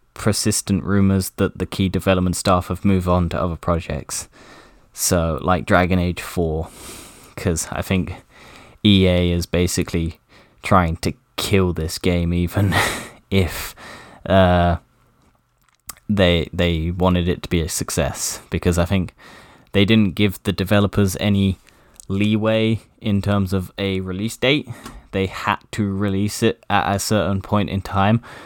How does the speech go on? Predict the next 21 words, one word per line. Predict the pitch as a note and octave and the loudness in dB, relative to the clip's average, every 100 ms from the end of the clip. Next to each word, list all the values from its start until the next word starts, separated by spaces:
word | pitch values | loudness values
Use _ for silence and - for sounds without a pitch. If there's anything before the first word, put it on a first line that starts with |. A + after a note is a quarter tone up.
| - | -8
because | F#2+ F#2 F#2+ - - A2 | -6 -2 -2 -2 -4 2
E | G2 | 4
A | F2+ | 4
wanted | F#2 F#2 F2+ F2 - - - _ _ _ | 2 2 0 -2 -12 -20 -20 _ _ _
their | F#2+ F2 E2+ | -4 -2 2
bonuses, | G#2 G#2 F2+ - E2+ D#2+ - - - _ _ - | 4 4 2 0 -2 -2 -8 -18 -20 _ _ 0
and | F2+ | 0
if | F2 | 2
they | F#2+ | 0
didn't | F#2 F2+ - | 2 2 2
release | F#2 F2 | -2 -4
the | - F#2+ | -2 2
game, | F#2 F2+ | 4 4
they | |
wouldn't | F2 F#2 E2 | 4 2 2
get | C2 | -2
their | F2+ | -2
bonuses. | F2+ F2 E2+ - E2+ - - _ | -2 -2 -4 -6 -6 -8 -16 _
So, | - G2+ F2 E2 - _ _ _ - - _ _ - | -4 2 2 0 -10 _ _ _ -20 -20 _ _ 0
you | B2 | 2
know, | E2+ | 2